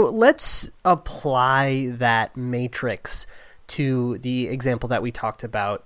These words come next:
before. Let's talk about that infamous fourth and two from a decade ago.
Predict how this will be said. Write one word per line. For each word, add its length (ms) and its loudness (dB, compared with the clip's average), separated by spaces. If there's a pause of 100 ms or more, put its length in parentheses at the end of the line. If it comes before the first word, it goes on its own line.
(140)
before. 580 -2
Let's 240 -4
talk 260 0
about 220 2
that 140 0
infamous 680 0
fourth 380 0
and 120 -2
two 360 -2
from 320 -2
a 100 -6
decade 460 0
ago. 400 -12